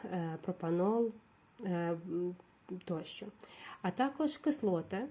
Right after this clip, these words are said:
наприклад, е, лактат, е, бутират,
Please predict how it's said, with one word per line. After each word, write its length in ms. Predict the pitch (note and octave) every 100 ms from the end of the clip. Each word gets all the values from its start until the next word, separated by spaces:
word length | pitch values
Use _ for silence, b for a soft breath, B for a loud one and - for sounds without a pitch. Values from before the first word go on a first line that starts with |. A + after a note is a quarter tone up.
| B B B
наприклад, 640 | G3+ F#3 G#3+ C4 C4 A3 G#3 - -
е, 60 | G#3 F#3+ F#3+ F3+ F3+ F3+
лактат, 520 | C4 C#4 - E3+ F3+ - - B B F#3+
е, 180 | E3+
бутират, 580 | F3 A#3 A#3 A3+ E3 F3+